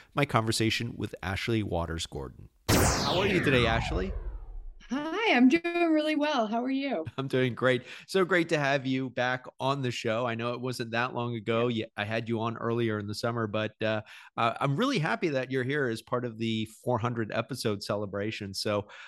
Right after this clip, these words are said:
Speaker 1: uh, you were
Speaker 2: Thank you
Speaker 1: on
Speaker 2: very much.
Speaker 1: episode three eighty-seven, which continues to be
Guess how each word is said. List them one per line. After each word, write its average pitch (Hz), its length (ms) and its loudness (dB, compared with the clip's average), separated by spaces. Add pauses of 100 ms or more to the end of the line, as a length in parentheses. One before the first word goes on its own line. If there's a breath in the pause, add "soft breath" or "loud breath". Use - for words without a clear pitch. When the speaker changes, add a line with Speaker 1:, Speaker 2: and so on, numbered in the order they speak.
(160 loud breath)
Speaker 1:
uh, 117 320 0
you 165 300 -2
were 220 260 2
Speaker 2:
Thank - 20 -16
you 139 60 0
Speaker 1:
on 135 200 2
Speaker 2:
very 240 140 0
much. - 100 -2
Speaker 1:
episode 123 380 -2
three 135 260 0
eighty-seven, 107 760 -2
which 104 280 -8
continues 127 640 -2
to 110 100 0
be 107 480 -2